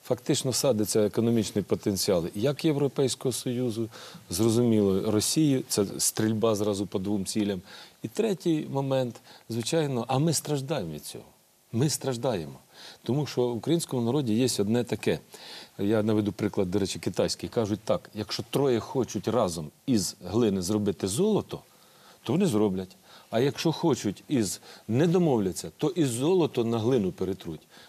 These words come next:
От мені здається, що є зовнішній чинник потужний, і він сьогодні заданий цими потужними світовими лідерами, а ми попали оце, у цю, в це поле бою. А з другого боку є і внутрішній чинник,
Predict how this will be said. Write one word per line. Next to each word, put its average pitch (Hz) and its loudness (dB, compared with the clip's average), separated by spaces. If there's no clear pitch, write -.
От 104 -8
мені 175 0
здається, 156 -2
що 135 -4
є 123 0
зовнішній 147 -2
чинник 117 -4
потужний, 123 0
і 117 4
він 135 4
сьогодні 117 0
заданий 113 2
цими 117 0
потужними 110 -4
світовими 113 -2
лідерами, 110 0
а 107 -4
ми 117 2
попали 113 2
оце, 107 0
у 104 -2
цю, 101 -2
в 104 -10
це - -4
поле 107 0
бою. 104 2
А 120 -2
з 98 -4
другого 165 2
боку 156 -4
є 139 0
і 101 0
внутрішній 110 -4
чинник, 131 -4